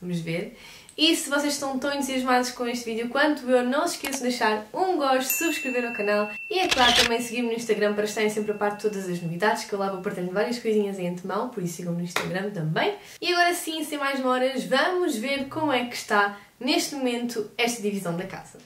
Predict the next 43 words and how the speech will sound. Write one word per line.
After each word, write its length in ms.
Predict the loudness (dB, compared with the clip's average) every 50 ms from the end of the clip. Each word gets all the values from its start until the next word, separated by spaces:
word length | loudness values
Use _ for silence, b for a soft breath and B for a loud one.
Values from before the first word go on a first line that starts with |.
| -4
Então, 440 | 0 2 2 2 4 4 4 4 4
malta, 340 | 4 4 2 2 0 0 -2
de 180 | 0 0 0 2
momento 800 | 4 4 4 4 4 4 4 2 0 -2 -2 -4 -6 -6 -6 -4
é 400 | -4 0 2 4 4 4 4 2 0
isto 400 | -2 0 0 -2 -2 -4 -4 -4
aqui 240 | -4 -2 -2 -2 -4
que 220 | -2 -4 -4 -4
temos. 760 | -4 -4 -2 -2 0 2 2 2 0 0 0 0 -2 -2 -4 B B B B B B B B
Eu 80 | 0
já 160 | 4 4 4 4
tenho 260 | 4 4 6 6 6
ali 140 | 6 6 6
umas 220 | 8 8 8 8
blusinhas, 960 | 6 4 4 4 4 4 4 4 4 4 4 2 2 2 0 0 -2 -6 -10 B B B B B B -4
mas 840 | -2 0 2 2 2 2 2 2 2 2 2 0 -2 -4 -8 -12 B B B B B B B
foi 140 | 2 2 4
só 160 | 6 4 4
para 200 | 6 4 4 4
ver 560 | 4 4 4 4 4 4 4 2 2 2 2
como 180 | 0 0 -2 0
é 40 | -2
que 60 | 0
estava 300 | 0 2 2 4 4 2
a 40 | 2
distância, 600 | 2 -2 -8 -2 0 2 2 2 2 0 -4 -6
se 160 | -2 -2 -2
eu 40 | 0
queria 220 | 0 0 -2 0
mais, 240 | 0 0 -2 -2 -6
queria 220 | -8 -6 -4 -4
menos, 200 | -2 -2 -4 -4
mas 120 | -4 -4 -4
acho 120 | -4 -4 -4
que 20 |
está 180 | -2 0 0 0
ok. 360 | 0 0 0 0 0 0 -4 B B B B B B
Porque 280 | 0 2 2 2 0 -2
não 200 | 2 4 4 6
esquecer 600 | 4 4 2 2 2 2 2 2 4 4 4 4 2
que 360 | 0 0 2 2 2 2 4
este 240 | 4 4 4 4 0
closet 560 | 2 4 6 6 6 4 4 0 0 -2 -6